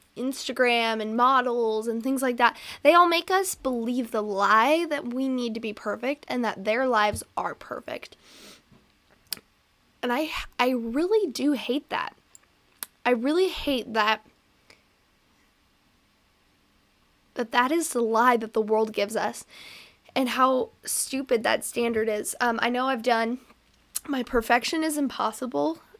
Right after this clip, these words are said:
episode, um, a couple episodes back, but I wanted to just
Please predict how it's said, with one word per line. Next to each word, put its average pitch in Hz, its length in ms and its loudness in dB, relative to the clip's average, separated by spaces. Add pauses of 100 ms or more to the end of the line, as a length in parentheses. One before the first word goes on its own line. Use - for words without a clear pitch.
episode, 233 800 0
um, 226 340 -2 (240)
a - 320 -20
couple 240 180 0
episodes 220 440 -2
back, 214 480 -2 (760)
but 247 220 2
I 285 80 6
wanted 294 420 0
to 339 120 -4
just - 420 -6